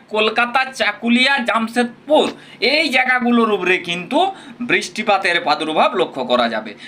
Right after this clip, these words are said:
তারপরে কিন্তু বালেশ্বর, কন্টাই, মহিষাদল, এই সমস্ত জায়গাতে কিন্তু যাবে। বিভিন্ন জায়গার উপরে কিন্তু বন্ধুরা হালকা বৃষ্টিপাতের ভ্রুকুটি লক্ষ্য করা যাচ্ছে। তারপর ধীরে ধীরে মেঘ কিন্তু সরে যাচ্ছে। আগামীকালই আমরা দেখতে পাচ্ছি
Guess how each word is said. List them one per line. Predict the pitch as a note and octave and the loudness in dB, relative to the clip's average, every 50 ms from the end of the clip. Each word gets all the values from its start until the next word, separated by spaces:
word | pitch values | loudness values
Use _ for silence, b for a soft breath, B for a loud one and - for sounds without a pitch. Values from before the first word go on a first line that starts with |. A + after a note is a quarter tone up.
| B B B - | B B B 0
তারপরে | G3 A3 A3+ A3 A3 G#3 G#3+ G#3+ G#3+ | 2 2 0 0 2 2 2 2 2
কিন্তু | - - G3+ G3+ G3+ C4+ C4+ | 0 -2 -2 -2 -2 -2 0
বালেশ্বর, | A3 F3+ F3+ F#3 F#3+ F3+ - - A3+ A#3+ C4+ B3+ | 2 2 2 2 0 -2 -2 0 2 2 2 2
কন্টাই, | - - F3 F3 F3 F3+ E3+ F3 G#3+ A3+ A#3 A#3 A3+ | 2 2 2 2 2 0 -2 -2 0 0 2 0 0
মহিষাদল, | G3+ F3+ E3+ E3 D3 - G3 F#3+ F#3 A3 C4 C4+ A#3 | 0 -2 -2 -4 0 0 2 2 4 4 4 4 2
এই | F#3+ F3+ F3 | 0 0 -2
সমস্ত | F3 E3 D#3+ E3 D#3+ - - | -4 -4 -4 -4 -4 -2 -2
জায়গাতে | D3+ C3+ C3 C#3+ D3+ E3+ E3+ F3 F3 | -2 0 0 0 0 0 -2 -2 -4
কিন্তু | E3+ E3+ E3+ D#3+ E3+ E3+ | -4 -4 -6 -6 -6 -4
যাবে। | E3+ F3 F3 - C#4 D4+ | -2 -2 0 0 0 -2
বিভিন্ন | D4 A3+ F#3 F3+ F#3 G#3+ G#3+ G#3+ G#3 - | -2 -4 -6 -6 -6 -4 0 0 2 2
জায়গার | F3+ F3+ F3 E3 E3 E3+ E3 | 2 2 2 2 0 0 -2
উপরে | E3 E3+ F3+ E3 | -2 -4 -4 -4
কিন্তু | - D#3 E3 - F3+ G3 C4 - F3+ | -4 -4 -4 0 2 2 2 2 0
বন্ধুরা | F3+ F3+ F3+ E3+ G3 A#3 - | -4 -4 -2 0 0 0 2
হালকা | - D#3 D#3+ E3 D3 E3 E3 | 2 2 0 0 0 -2 -2
বৃষ্টিপাতের | D#3+ D#3 C#3+ C#3+ C#3 - D3 C#3+ C#3+ D3 D3 - B3 - | -2 -2 -4 -6 -6 -6 -4 -2 0 0 2 2 0 -2
ভ্রুকুটি | - - C#3 - - C3+ A#2+ A#2+ B2+ | -2 -6 -12 -10 -10 -8 -6 -4 -4
লক্ষ্য | - - - - A#2 A2 | -4 -4 -4 -4 -6 -4
করা | A2+ A2+ A2 G#2+ | -2 -2 -2 0
যাচ্ছে। | A2+ A2+ A2 - - - B B B B B B B - - | 0 -2 -4 -4 -8 -14 B B B B B B B -6 -2
তারপর | - A3 B3+ C#4 C#4+ C4 - - A#3+ C4+ D4 D4+ - | 0 0 2 0 0 -2 -2 0 2 2 2 2 2
ধীরে | G3+ G3+ G#3 A3 A3+ | -2 -2 0 2 2
ধীরে | A3+ G#3 G#3 G#3 C4+ D4+ | 2 2 2 2 2 2
মেঘ | B3 G#3 G3 G3 F#3+ - D#3+ | 2 0 0 -2 -2 -2 -4
কিন্তু | F3+ F#3 F#3 E3+ B3 B3 | -6 -6 -6 -6 -6 -8
সরে | A#3 - E3 E3 E3+ E3+ | -4 -2 0 0 2 4
যাচ্ছে। | F3 E3+ E3+ - - B3+ | 2 2 0 0 0 2
আগামীকালই | G3+ F3 D#3+ D#3+ E3 F3 E3+ - - D#3+ E3 G3 A#3 C4+ | 2 2 2 0 0 -2 -2 -2 0 0 0 0 0 0
আমরা | B3 A3+ - D#3 D3 | 0 0 2 0 0
দেখতে | C#3 C#3 B2+ - D#3+ | 0 -2 -4 -6 -2
পাচ্ছি | E3 F#3+ G#3+ - - - - D4 E4 | 0 2 2 0 0 -2 -2 -2 -2